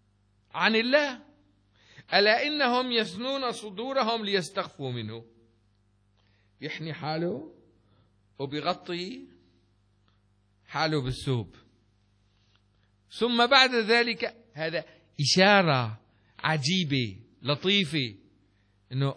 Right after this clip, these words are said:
انظر إلى هؤلاء الذين يحاولون الاختفاء بالرسول الله صلى الله عليه وسلم. كان المنافقون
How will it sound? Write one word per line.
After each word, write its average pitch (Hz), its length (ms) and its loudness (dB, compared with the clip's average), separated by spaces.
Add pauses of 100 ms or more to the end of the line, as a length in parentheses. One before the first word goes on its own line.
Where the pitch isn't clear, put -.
(140)
انظر 185 400 2
إلى 170 260 -2
هؤلاء 170 720 4
الذين 185 800 0 (920)
يحاولون 165 880 4
الاختفاء 185 760 2
بالرسول 170 580 -2
الله 170 340 0
صلى 143 280 -4
الله 139 300 2
عليه 127 160 0
وسلم. 123 140 -4
كان 180 260 0
المنافقون 151 880 -2